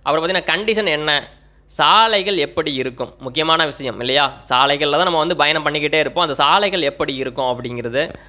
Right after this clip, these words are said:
அப்புறம் வந்து உங்க எல்லாரோட கேள்வி, மெயின் கேள்வி, பாதுகாப்பு இருக்குமா இருக்காதா அப்படிங்கிறது எல்லாருடைய முக்கியமான கேள்வி.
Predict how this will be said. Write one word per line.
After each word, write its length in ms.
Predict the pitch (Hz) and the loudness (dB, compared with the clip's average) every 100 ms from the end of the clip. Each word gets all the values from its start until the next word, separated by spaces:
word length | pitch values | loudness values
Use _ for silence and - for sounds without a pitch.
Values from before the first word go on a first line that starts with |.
| - - | -20 -2
அப்புறம் 360 | 156 151 185 180 | 0 2 2 2
வந்து 400 | 170 214 196 - | 0 -2 -4 -4
உங்க 240 | 160 170 | 0 4
எல்லாரோட 580 | 175 185 190 190 180 - | 4 4 4 2 0 -2
கேள்வி, 280 | 190 214 170 | -2 0 0
மெயின் 340 | 151 214 214 | 2 2 0
கேள்வி, 300 | 185 165 143 | -2 -4 -6
பாதுகாப்பு 880 | - - 151 196 190 175 160 - 165 | -8 0 2 4 0 0 0 0 -4
இருக்குமா 520 | 139 160 - 147 160 | -6 -8 -8 -2 0
இருக்காதா 640 | 139 127 127 120 123 110 120 | 0 -2 -2 0 0 0 -2
அப்படிங்கிறது 560 | - 139 127 135 208 | -4 -4 -4 -4 -2
எல்லாருடைய 500 | 131 147 151 143 147 | 2 4 4 2 -2
முக்கியமான 560 | 151 151 180 170 170 165 | -4 -2 0 2 2 2
கேள்வி. 440 | 131 123 120 - | -2 -4 -6 -12